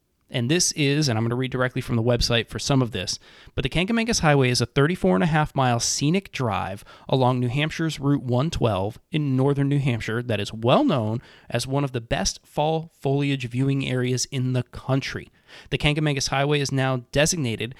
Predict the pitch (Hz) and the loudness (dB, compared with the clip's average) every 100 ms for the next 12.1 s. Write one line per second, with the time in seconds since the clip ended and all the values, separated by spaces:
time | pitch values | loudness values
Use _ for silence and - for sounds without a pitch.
0 | - - 127 117 113 151 190 202 196 - | -10 -4 -2 0 2 2 2 0 -2 0
1 | 165 170 156 147 123 104 101 104 127 95 | 0 -2 -2 -2 0 -2 -6 -6 -4 -4
2 | - 113 107 - 196 214 220 220 202 _ | -4 -6 -6 0 2 2 2 0 0 _
3 | _ - - - 113 - 170 175 170 160 | _ -8 -2 0 0 -2 0 0 -2 -4
4 | _ _ - 147 131 123 98 - - - | _ _ -8 -6 -2 -4 -4 -10 -16 -16
5 | - 254 - 370 - 185 156 135 214 269 | -2 0 6 6 6 4 4 2 0 -2
6 | 208 175 165 135 123 139 147 139 - 120 | 2 4 6 4 2 0 0 -4 -4 -4
7 | - 131 131 117 113 147 151 151 156 131 | -2 -2 -2 -2 0 0 0 0 0 0
8 | 107 113 175 247 - - 165 170 160 165 | 0 -2 -2 -4 -8 -6 -2 -2 -2 -4
9 | 147 - 151 175 185 180 165 - 127 - | -6 -6 0 2 2 0 -2 -2 -2 0
10 | 147 147 131 117 113 113 107 - 131 117 | 0 0 2 0 0 -2 -2 4 4 4
11 | 107 107 92 - - _ _ - 170 - | 4 2 2 -6 -14 _ _ 6 6 4
12 | - | -8